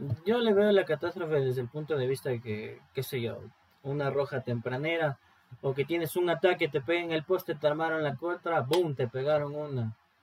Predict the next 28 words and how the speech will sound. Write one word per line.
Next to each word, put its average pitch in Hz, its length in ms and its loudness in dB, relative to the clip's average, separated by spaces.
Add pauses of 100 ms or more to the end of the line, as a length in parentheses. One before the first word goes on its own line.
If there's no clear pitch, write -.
(220)
Y 123 120 -6
que 135 100 0
cuando 139 300 -2
más 175 180 0
estés 170 260 -4
buscando 165 400 -2
o 147 80 2
estés 151 200 -4
cerca 160 260 0
del 151 160 2
empate 147 400 0
para 123 220 -2
provocar 127 380 -4
los 147 120 -6
penales, 147 420 -4
te 139 80 -4
vuelvan 135 320 0
a 117 60 0
liquidar. 131 600 -2
A 123 80 -4
lo 127 160 0
que 135 120 -6
yo 165 160 2
voy 185 160 4
es 165 100 -2
que 117 200 -6 (500)
considero 143 640 2
personalmente, 160 920 0